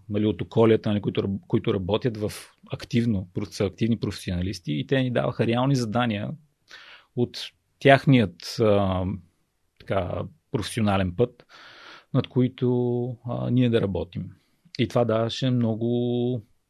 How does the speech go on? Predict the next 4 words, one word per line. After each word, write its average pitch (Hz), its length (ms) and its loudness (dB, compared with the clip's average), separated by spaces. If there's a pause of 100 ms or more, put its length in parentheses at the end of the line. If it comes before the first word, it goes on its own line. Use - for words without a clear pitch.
(120)
м-, 110 440 -4 (2750)
в 143 120 -2
самия 123 340 2
фундамент, 120 600 0